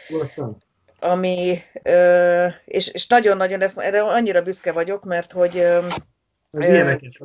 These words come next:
Speaker 1: amikre büszke vagy, és jó példáknak
Speaker 2: ö,
Speaker 1: érzed,
Speaker 2: ott voltunk
Speaker 1: azokat
Speaker 2: ebben a... Bocsánat.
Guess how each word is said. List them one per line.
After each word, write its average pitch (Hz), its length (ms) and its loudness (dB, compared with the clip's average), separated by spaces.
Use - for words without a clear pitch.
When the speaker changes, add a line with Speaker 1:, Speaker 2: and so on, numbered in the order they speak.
Speaker 1:
amikre 160 280 -10
büszke 180 360 -2
vagy, 160 160 -2
és 151 200 -4
jó 143 200 -2
példáknak 135 800 -4
Speaker 2:
ö, 139 60 0
Speaker 1:
érzed, 220 380 4
Speaker 2:
ott - 180 -16
voltunk 156 400 4
Speaker 1:
azokat 254 200 -2
Speaker 2:
ebben 202 280 -4
a... 196 120 -10
Bocsánat. 175 640 -10